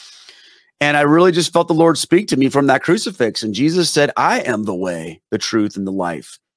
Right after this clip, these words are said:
You don't need me to make a way. You just need me." And that, like, hit me like a ton of bricks, because what I realized was, if we're pursuing Jesus, then that's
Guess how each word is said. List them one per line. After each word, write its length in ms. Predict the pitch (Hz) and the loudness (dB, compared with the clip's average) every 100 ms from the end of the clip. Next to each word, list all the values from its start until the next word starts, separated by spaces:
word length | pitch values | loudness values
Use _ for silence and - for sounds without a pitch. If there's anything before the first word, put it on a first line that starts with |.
| _ _ - | _ _ -6
You 100 | - | 0
don't 220 | 131 175 160 | 4 4 4
need 300 | 165 202 165 | 2 2 4
me 160 | 160 | 4
to 80 | 156 | 4
make 260 | 131 156 139 | 2 0 2
a 80 | |
way. 380 | 120 107 180 160 | 2 4 4 4
You 120 | 123 127 | 2 0
just 200 | 156 135 | 0 2
need 220 | 151 120 | 2 4
me." 420 | 123 190 240 - _ _ _ _ _ _ _ _ _ _ - | 4 4 2 -2 _ _ _ _ _ _ _ _ _ _ -4
And 160 | 147 | 0
that, 240 | 160 220 - | 2 2 2
like, 160 | 165 | 0
hit 320 | 120 123 214 160 | 0 2 2 4
me 120 | 147 | 2
like 160 | 135 | 2
a 20 | 123 | 2
ton 220 | 165 156 | 2 2
of 80 | 117 | 4
bricks, 180 | 185 | 2
because 240 | - 151 151 | 2 -2 2
what 140 | 156 | 4
I 20 | |
realized 600 | 135 131 247 240 139 131 127 | 4 4 4 4 4 2 0
was, 520 | 135 139 131 123 - _ - - - _ - _ _ _ _ _ _ _ _ | 4 4 4 0 -6 _ -20 -20 -20 _ -20 _ _ _ _ _ _ _ _
if 220 | 180 208 | 0 2
we're 140 | 233 254 | 2 2
pursuing 1040 | - 220 - - 285 302 170 135 135 135 - _ | 4 2 2 4 6 6 6 4 4 2 -4 _
Jesus, 960 | - 240 302 311 175 104 101 - - - _ - | -2 4 6 6 4 -2 -4 -6 -8 -12 _ 0
then 240 | 175 165 | 2 4
that's 240 | 151 240 | 2 2